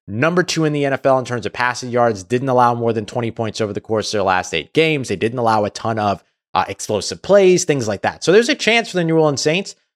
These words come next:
to do that exactly all over again here in twenty twenty-three. Because yes, they're gonna start off the season immediately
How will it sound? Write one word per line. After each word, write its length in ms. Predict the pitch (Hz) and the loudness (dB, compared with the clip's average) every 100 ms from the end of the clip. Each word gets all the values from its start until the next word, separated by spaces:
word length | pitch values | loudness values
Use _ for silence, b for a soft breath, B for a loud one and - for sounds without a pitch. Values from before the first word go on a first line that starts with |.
| - | -10
to 80 | 147 | 0
do 100 | 175 | 4
that 240 | 165 156 - | 4 2 0
exactly 800 | 143 123 110 151 156 - 190 180 - | -2 -4 0 2 2 0 -2 0 4
all 400 | 135 151 156 143 | 6 6 6 2
over 300 | 127 135 123 | 2 2 2
again 500 | 107 120 120 110 104 | 2 -2 0 0 -2
here 300 | - 131 135 | -2 0 0
in 180 | 131 | -2
twenty 380 | 110 - 110 107 | -8 -6 -6 -6
twenty-three. 720 | - - 95 90 82 - 107 | -8 -8 -6 -6 -8 -6 -4
Because 240 | 82 170 156 | -2 -4 2
yes, 240 | 196 185 | 2 2
they're 100 | 165 | 0
gonna 160 | 160 160 | 0 -2
start 380 | - 180 190 170 | 2 4 6 6
off 340 | 151 110 - _ _ _ _ - | 4 2 -6 _ _ _ _ -4
the 80 | |
season 680 | 120 - 151 151 113 95 87 - _ | -2 -2 0 0 -2 -4 -6 -14 _
immediately 920 | - 151 131 139 160 139 110 92 90 | 2 2 2 2 2 2 0 -2 -4